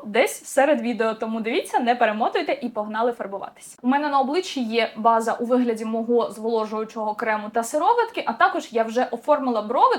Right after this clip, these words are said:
тому перший продукт в огляді сьогодні — це тональний крем від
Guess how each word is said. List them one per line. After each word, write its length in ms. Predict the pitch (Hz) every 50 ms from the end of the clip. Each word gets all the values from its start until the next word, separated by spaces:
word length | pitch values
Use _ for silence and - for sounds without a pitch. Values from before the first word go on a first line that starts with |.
| - -
тому 180 | 262 233 233
перший 400 | 220 - - 330 480 480 - 453
продукт 360 | - 330 349 285 359 302 311
в 60 | 262 294
огляді 340 | 330 311 294 294 254 277
сьогодні — 340 | 294 - 294 277 269 254 247 240
це 200 | - 285 294 294
тональний 480 | 294 262 226 220 226 233 277 269 247
крем 300 | 240 - 240 247 254 254 - - - - _ -
від 200 | 220 247 240